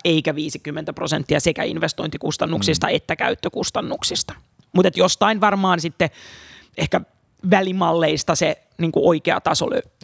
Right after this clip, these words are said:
Speaker 1: taso
Speaker 2: Toi-,
Speaker 1: löytyy.
Speaker 2: tuossa oli sinällään ihan hyvä huomio ja muistutus se, että viime vuonna, vaikka lippujen hinnat nousi muistaakseni neljä piste yksi prosenttia,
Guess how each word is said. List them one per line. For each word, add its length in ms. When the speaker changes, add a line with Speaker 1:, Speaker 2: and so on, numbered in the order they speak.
Speaker 1:
taso 160
Speaker 2:
Toi-, 100
Speaker 1:
löytyy. 340
Speaker 2:
tuossa 180
oli 80
sinällään 320
ihan 180
hyvä 200
huomio 300
ja 60
muistutus 540
se, 160
että 300
viime 260
vuonna, 240
vaikka 320
lippujen 340
hinnat 280
nousi 280
muistaakseni 440
neljä 280
piste 260
yksi 260
prosenttia, 600